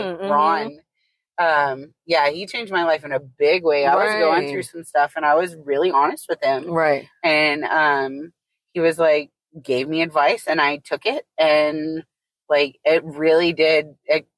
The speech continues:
Speaker 2: things could have gone a, a big different
Speaker 1: Right,
Speaker 2: way.
Speaker 1: right.
Speaker 2: Yeah.
Speaker 1: Well,
Speaker 2: A lot
Speaker 1: praise
Speaker 2: of lasting
Speaker 1: Jesus.
Speaker 2: relationships through
Speaker 1: Yes, for
Speaker 2: Chili's.
Speaker 1: sure. Yes.
Speaker 2: And we had a ghost at Chili's in Greenville. Do you remember that?
Speaker 1: Yes. But I didn't really ever experience it
Speaker 2: Oh,
Speaker 1: or
Speaker 2: I did.
Speaker 1: anything.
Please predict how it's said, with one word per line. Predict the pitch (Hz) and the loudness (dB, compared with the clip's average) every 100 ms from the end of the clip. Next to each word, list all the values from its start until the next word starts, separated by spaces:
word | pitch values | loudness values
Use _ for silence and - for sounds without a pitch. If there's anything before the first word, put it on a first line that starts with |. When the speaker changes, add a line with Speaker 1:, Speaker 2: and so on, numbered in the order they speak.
| _ _ _ - | _ _ _ -10
Speaker 2:
things | 190 - | -10 -4
could | 208 | -2
have | 165 | 0
gone | 160 160 | 0 0
a, | 147 _ 143 | -4 _ -8
a | |
big | 170 175 175 170 | -2 0 2 2
different | 156 147 135 | 2 0 0
Speaker 1:
Right, | 131 | -2
Speaker 2:
way. | |
Speaker 1:
right. | - 151 143 - _ _ _ _ - | 0 -2 -2 -8 _ _ _ _ -4
Speaker 2:
Yeah. | 151 117 123 _ _ _ _ | 2 2 0 _ _ _ _
Speaker 1:
Well, | - 170 | -2 2
Speaker 2:
A | |
lot | 170 185 | 4 4
Speaker 1:
praise | 196 | 2
Speaker 2:
of | |
lasting | 151 135 131 139 | 2 0 -2 -10
Speaker 1:
Jesus. | 135 | -8
Speaker 2:
relationships | 123 113 - - - 247 | -8 -8 -12 -20 -14 -4
through | 415 466 466 453 | -2 0 2 2
Speaker 1:
Yes, | 381 | 0
for | - 370 | -2 -8
Speaker 2:
Chili's. | - | -2
Speaker 1:
sure. | 415 427 440 427 190 156 151 | 2 4 4 4 4 2 0
Yes. | 208 254 165 135 - | 0 2 2 0 -4
Speaker 2:
And | 202 | -4
we | 208 | 0
had | 208 202 | 0 0
a | |
ghost | - 156 156 180 - | 0 2 2 0 -8
at | 190 | -8
Chili's | 180 180 190 | -4 -4 -4
in | 196 | -8
Greenville. | 165 165 170 185 | -8 -8 -6 -6
Do | 185 | -6
you | |
remember | 170 170 160 | -6 -6 -8
that? | 120 117 - _ _ - | -8 -8 -12 _ _ -2
Speaker 1:
Yes. | 254 285 285 285 - - - _ _ _ _ _ _ _ _ - | 2 4 2 0 -6 -20 -20 _ _ _ _ _ _ _ _ 0
But | 185 | 2
I | 190 | 2
didn't | 190 165 | 0 -2
really | 170 165 160 | 0 0 2
ever | 151 151 147 143 - _ - | 2 0 -2 -4 -10 _ -14
experience | 147 - - 147 156 160 - | -14 -14 -10 -8 -6 -8 -4
it | - - | -4 0
Speaker 2:
Oh, | 143 | 2
Speaker 1:
or | 147 | 4
Speaker 2:
I | 135 | 2
did. | 123 | 0
Speaker 1:
anything. | 113 127 | -4 -6